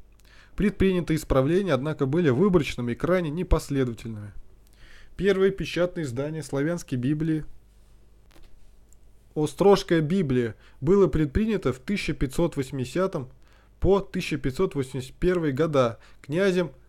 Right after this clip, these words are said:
К К Острожским в связи с его заботой о судьбах православия в западно-русских землях. Владения князя входили в состав Речи Посполитой. Образцом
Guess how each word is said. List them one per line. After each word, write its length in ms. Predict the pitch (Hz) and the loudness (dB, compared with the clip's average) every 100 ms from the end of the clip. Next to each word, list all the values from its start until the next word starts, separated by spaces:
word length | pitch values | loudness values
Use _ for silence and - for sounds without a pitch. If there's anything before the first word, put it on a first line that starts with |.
| - | -2
К 200 | 160 139 | 2 2
К 380 | - 196 208 - - - - - - | 4 4 4 0 -20 -20 -20 -20 -4
Острожским 920 | 170 180 - 175 180 - - 143 120 - - - - - | 2 2 2 2 2 0 -4 -6 -6 -10 -20 -20 -20 -20
в 60 | - | -8
связи 280 | 143 151 208 | -2 0 -2
с 100 | - | 0
его 180 | 180 | 2
заботой 560 | 160 143 131 202 - 151 | 4 4 4 2 4 2
о 20 | |
судьбах 400 | 135 180 170 151 | 2 0 2 2
православия 600 | - 131 127 151 180 175 | 2 2 2 4 4 4
в 60 | 120 | 2
западно-русских 800 | 117 170 151 127 123 143 - 135 | 2 4 2 2 0 0 -2 -2
землях. 500 | 127 139 117 104 - - - - - - - - | 0 0 -2 -8 -12 -20 -20 -20 -20 -20 -20 -6
Владения 500 | 127 123 131 151 139 | 2 2 4 4 2
князя 380 | 131 151 160 131 | -2 0 0 0
входили 360 | 127 123 156 | -2 0 0
в 60 | 135 | -2
состав 400 | - 120 135 120 | -4 -4 -2 0
Речи 260 | 127 135 135 | 0 0 -4
Посполитой. 640 | - - 135 127 120 110 - - - - - - - - | -8 -4 -2 -2 -4 -12 -16 -20 -20 -20 -20 -20 -20 -6
Образцом 640 | 131 147 147 - 226 175 | 0 2 2 2 2 2